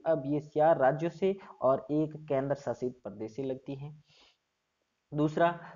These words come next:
जो यहाँ से एक सीमा, ये सीमा बनता है, अम, पाकिस्तान से, जो से, अ,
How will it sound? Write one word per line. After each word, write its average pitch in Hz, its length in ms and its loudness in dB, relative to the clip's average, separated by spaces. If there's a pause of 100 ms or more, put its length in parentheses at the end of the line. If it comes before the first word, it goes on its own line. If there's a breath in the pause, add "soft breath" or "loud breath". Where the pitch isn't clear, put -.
(100)
जो 160 200 2
यहाँ 151 260 4
से 170 180 4
एक 165 100 -2
सीमा, 165 480 0 (180)
ये 190 120 4
सीमा 185 320 2
बनता 147 420 2
है, 139 220 -2
अम, 104 960 -14 (220)
पाकिस्तान 160 540 -2
से, 160 220 -2 (240 loud breath)
जो 147 200 2
से, 151 300 -8
अ, 123 80 -4